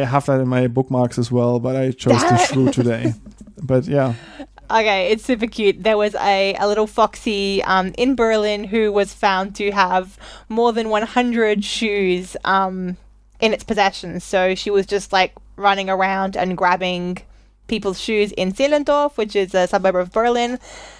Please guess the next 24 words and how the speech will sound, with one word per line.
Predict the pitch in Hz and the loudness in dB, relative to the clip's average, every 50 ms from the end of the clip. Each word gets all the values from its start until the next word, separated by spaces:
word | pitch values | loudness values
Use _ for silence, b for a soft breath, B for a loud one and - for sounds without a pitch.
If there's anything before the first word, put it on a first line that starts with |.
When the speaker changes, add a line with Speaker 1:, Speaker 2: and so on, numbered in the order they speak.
| B B B - - | B B B -4 0
Speaker 2:
Um, | 208 208 202 202 202 196 196 196 196 196 196 196 B B B B B B B - | 2 2 2 2 0 -2 -4 -4 -4 -4 -6 -8 B B B B B B B 0
and | 254 269 277 277 - - | 2 2 2 -2 -6 0
from | - 330 320 | 0 0 4
the | 294 294 | 4 2
looks | 311 330 311 - 381 | 2 0 -4 -4 -4
of | 392 | -2
it, | 440 427 - - - - - - - | 0 -2 -2 -4 -12 -20 -20 -14 -6
she | 240 - 269 | -2 0 0
mostly | 262 254 247 254 - - 247 | 2 2 2 2 2 0 -2
took | 226 - 240 - | 2 2 0 0
Crocs. | - - 240 240 403 - - - - - | 0 -2 2 2 2 0 -2 -14 -2 2
Like, | - 269 247 | 2 2 4
there's | - 240 233 | 2 2 2
a | 247 226 | 2 -6
photograph, | - - 233 240 240 254 220 233 220 214 247 233 - - | 0 0 0 2 2 0 0 2 2 2 0 -2 -4 -4
um, | - - 214 214 214 208 208 208 208 214 214 - | 0 0 2 2 2 0 -2 -4 -6 -8 -8 -8
we'll | - 233 233 233 233 | -4 0 2 2 2
link | 226 240 254 277 | 2 -2 -2 0
it | 247 | 0
again. | 214 220 208 214 208 202 202 | 0 2 2 2 2 2 0
Um, | - - 208 208 | 0 0 -2 0
there's | 214 208 208 | 0 0 -2
a | 220 | 0
photograph | 220 247 226 220 226 208 220 208 208 202 208 - - B | 0 2 2 2 2 2 2 2 2 2 0 -4 -8 B